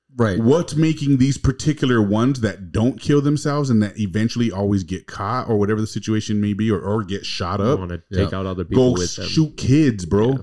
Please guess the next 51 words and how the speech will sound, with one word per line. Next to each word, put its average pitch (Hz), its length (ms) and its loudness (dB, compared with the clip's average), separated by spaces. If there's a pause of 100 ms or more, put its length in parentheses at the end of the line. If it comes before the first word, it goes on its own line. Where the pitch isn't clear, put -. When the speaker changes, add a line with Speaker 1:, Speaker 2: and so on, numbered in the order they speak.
Speaker 1:
Kids, 92 420 0
yeah. 87 300 0 (240)
Speaker 2:
Or 123 260 2
other, 131 160 0
you 131 100 4
know 135 80 6
what 131 40 4
I 123 40 6
mean? 143 280 4
And 123 140 4
it's, 117 200 -2
and 117 160 2
as 107 120 0
soon 165 320 2
as 165 160 2
it 147 80 0
happens, 120 480 -2
it's 101 160 -4
like 107 160 -4 (420)
the, 107 260 4
the 104 120 2
news 127 480 6
and 113 100 4
everyone's 113 420 2
ready 110 360 2
to 95 100 -6
start 104 260 -2
talking 107 400 -2
about 95 220 -2
taking 104 300 -2
our 92 80 0
guns 101 260 0
away. 90 180 0
Speaker 1:
Yeah. - 120 -2
Speaker 2:
Politicians 113 480 -2
bring 110 300 2
it 107 100 2
up 107 160 0
all 101 100 0
of 95 80 -2
a 95 60 -2
sudden 95 280 -2
again 95 200 -2
and 95 120 -4
say, 95 120 -4
Speaker 1:
Yeah. - 100 0
Speaker 2:
"This 107 180 -4
is 95 100 -10
why 98 140 -2
we 95 140 -2
need 92 300 -6